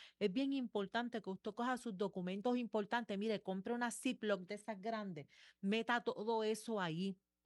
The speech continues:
Manténgalos en un archivo en su, en su computadora, en su celular,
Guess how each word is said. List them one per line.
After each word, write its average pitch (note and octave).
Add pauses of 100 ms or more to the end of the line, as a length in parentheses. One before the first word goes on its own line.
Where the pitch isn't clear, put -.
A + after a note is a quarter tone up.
(600)
Manténgalos G3
en A#3
un G#3+
archivo A3+
en A#3
su, G3+
en F#3+
su F#3
computadora, F3+
en E3+
su E3
celular, F3